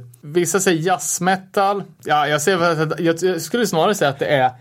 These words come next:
antingen jazz eller metal. För det <laughs> växlar ju något så sinnessjukt mellan, eh, liksom,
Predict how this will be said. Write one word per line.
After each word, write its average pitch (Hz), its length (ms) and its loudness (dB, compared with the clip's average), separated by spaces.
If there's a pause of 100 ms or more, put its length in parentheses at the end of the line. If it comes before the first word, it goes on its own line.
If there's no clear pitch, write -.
(180)
antingen 175 520 -2
jazz 120 380 0
eller 131 180 0
metal. 123 480 -4 (340)
För 160 100 2
det 165 160 2
<laughs> 165 300 -10
växlar 190 460 0
ju 190 120 0
något 165 140 -2
så 165 100 0
sinnessjukt 151 920 0
mellan, 135 440 0
eh, 127 60 -6 (720)
liksom, 139 540 0